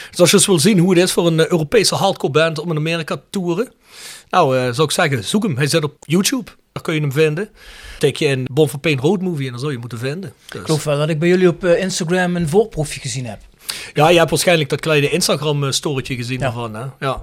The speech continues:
Speaker 1: we hebben ook net een nieuwe videoclip uit, dus, eh, ga daarin kijken. Dat is ook met materiaal uit die road movie. Ja, we dachten dat het wat geinig was. Er zitten veel, eh, banale zaken in, want, eh, ja,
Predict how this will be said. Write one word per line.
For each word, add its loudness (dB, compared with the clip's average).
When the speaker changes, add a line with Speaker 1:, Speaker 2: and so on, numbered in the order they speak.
Speaker 1:
we -12
hebben 2
ook -4
net 2
een -6
nieuwe -2
videoclip -4
uit, -2
dus, -6
eh, -4
ga -4
daarin -4
kijken. -6
Dat -8
is -10
ook -10
met -6
materiaal -4
uit -6
die -8
road -4
movie. -6
Ja, 8
we 4
dachten 4
dat 0
het -2
wat 2
geinig 0
was. -4
Er -6
zitten -4
veel, 0
eh, -4
banale 0
zaken -4
in, -8
want, -10
eh, -6
ja, -6